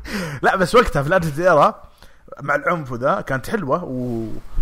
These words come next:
وطلع دم كثير من كين لأنه استغلوا الكرسي وضربه بالكرسي وكان في تدخلات. في المباراة كانت عنيفة، كان منطقي، بس لما سواها في البي جي إيرا مو برجع لك فعلا، كانت بيض المباراة، لأن مو بعنيفة، فكانت طفولية بزيادة.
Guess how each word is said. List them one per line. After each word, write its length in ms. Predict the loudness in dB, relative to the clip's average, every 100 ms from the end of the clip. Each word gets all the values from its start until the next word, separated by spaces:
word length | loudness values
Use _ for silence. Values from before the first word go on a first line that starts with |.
| 0
وطلع 640 | -2 -6 -8 -6 2 4
دم 240 | 4 2 0
كثير 420 | -4 -4 -2 -2
من 120 | -4
كين 260 | -4 -4 -4
لأنه 260 | -6 -6
استغلوا 960 | -8 -6 -2 -2 -2 -2 -2 -4 -4 -6
الكرسي 460 | -6 -6 -6 -8 -6
وضربه 400 | -6 -2 0 0
بالكرسي 400 | 0 0 -2 -4
وكان 160 | -2
في 60 | -2
تدخلات. 480 | 2 2 4 0 0 -4 0 0 0 -2
في 60 |
المباراة 260 | 0 4 4
كانت 360 | 4 2 0 0
عنيفة، 400 | 0 0 -2 -8 -16 -20 -16 -6 -2
كان 140 | 4 4
منطقي، 380 | 4 0 -8 -10
بس 160 | -8
لما 200 | -6 -6
سواها 260 | -2 2 2
في 60 |
البي 160 | 2 -2
جي 180 | -2 2
إيرا 280 | 2 2 -2 -12 -8
مو 120 | -2
برجع 340 | 2 2 2
لك 180 | -4 -2
فعلا، 260 | -4 -4 -8 -12 -6
كانت 200 | -6 -4
بيض 200 | -4 -4
المباراة، 380 | -2 0 -2 -4 -14 _ -8
لأن 100 | -2
مو 60 | 0
بعنيفة، 440 | 0 -2 -4 -8 -14 -18 -20 -14
فكانت 380 | -10 -2 -2 -2
طفولية 380 | -4 -4 -2 -2
بزيادة. 480 | -2 -4 -4 -6